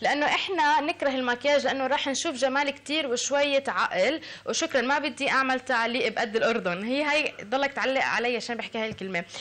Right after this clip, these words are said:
آه، أنت اللي تعليقاتك طويلة. أوكي، أوكي، شكرًا كتير لإلك يا وقاص.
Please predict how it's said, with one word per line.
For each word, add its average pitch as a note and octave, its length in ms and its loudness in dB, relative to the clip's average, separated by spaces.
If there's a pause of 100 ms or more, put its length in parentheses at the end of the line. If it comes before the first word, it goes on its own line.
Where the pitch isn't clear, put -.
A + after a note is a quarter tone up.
(240)
آه، G#4 640 6
أنت F4+ 200 0
اللي D#4+ 180 0
تعليقاتك C#4+ 540 2
طويلة. B3 460 -2
أوكي، A3 340 -2
أوكي، G#3+ 340 0
شكرًا D4 280 -2
كتير E4 160 -2
لإلك C#4+ 340 0
يا B3 80 4
وقاص. C4 540 0